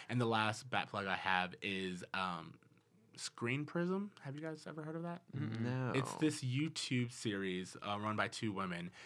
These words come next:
Speaker 1: who they do exactly what we're trying to do, which is they revisit all of these movies and pop cultural things through, like, a, a sociological lens,
Speaker 3: Mm-hmm.
Speaker 1: um, and just kinda explain why people are attracted to 'em or, like, the underlying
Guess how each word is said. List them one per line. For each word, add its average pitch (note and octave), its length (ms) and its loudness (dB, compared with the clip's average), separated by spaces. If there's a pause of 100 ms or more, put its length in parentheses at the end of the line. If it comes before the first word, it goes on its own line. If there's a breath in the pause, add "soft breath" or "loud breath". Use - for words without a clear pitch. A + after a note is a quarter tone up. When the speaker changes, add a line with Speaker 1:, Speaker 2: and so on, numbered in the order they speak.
(140 loud breath)
Speaker 1:
who B2+ 200 8
they A#2 240 6
do A2+ 280 0
exactly B2 540 2
what G#2+ 220 2
we're F#2+ 140 -2
trying F#2+ 180 -2
to F#2 60 0
do, F2+ 180 -2
which E2+ 180 -6
is F#2 120 -8
they F#2 180 -2
revisit F#2 760 -2
all F2 240 -2
of E3 100 -10
these E3+ 220 -8
movies D#3+ 460 4
and G#2+ 100 -2
pop - 180 -2
cultural A2 320 0
things G#2 460 -2 (340 loud breath)
through, A2+ 380 4
like, F#2 220 -4
a, F#2 440 -2 (160)
a D#2+ 120 -4 (260)
sociological G2+ 1120 -4
lens, B2+ 440 0
Speaker 3:
Mm-hmm. B2 200 4 (200)
Speaker 1:
um, A2 320 2
and G#2+ 140 -4
just G#2+ 160 -6
kinda A2+ 160 2
explain G2+ 480 -2
why F#2+ 220 2
people G2+ 240 -8
are F#2+ 80 0
attracted F#2+ 460 -2
to G2 200 -4
'em G2 160 -4
or, F2+ 60 -2
like, F2 180 -8
the - 160 -6
underlying F2 960 -2